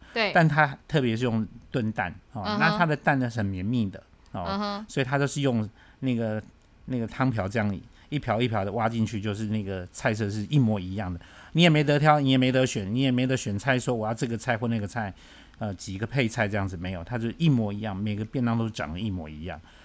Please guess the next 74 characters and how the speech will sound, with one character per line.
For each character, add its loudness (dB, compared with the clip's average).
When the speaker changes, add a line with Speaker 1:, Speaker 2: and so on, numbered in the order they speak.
Speaker 2:
那 2
最 4
重 2
要 4
的 2
还 0
是 -8
在 -2
那 0
块 -2
卤 -8
排， -12
它 4
的 4
那 4
个 2
排 -2
骨 -2
真 0
的 4
是 -4
吃 -2
下 2
去 -2
之 0
后， 2
Speaker 1:
对。 -16
Speaker 2:
在 4
你 4
的 4
嘴 -4
巴 -2
是 -6
用 0
化 -2
开 -4
来 -6
形 -6
容。 -2
Speaker 1:
入 2
口 4
即 -4
化 4
的 0
排 0
骨。 -4
Speaker 2:
对， 2
入 0
口 -8
即 -10
化， -6
入 -6
口 -10
即 -14
化。 -12
Speaker 1:
比 -2
台 6
铁 0
便 -2
当 4
排 2
骨 -4
还 -4
厉 -4
害。 -4
Speaker 2:
对， -2
是 -8
的。 -6
Speaker 1:
嗯。 -2
Speaker 2:
台 4
铁 0
便 0
当 2
的 2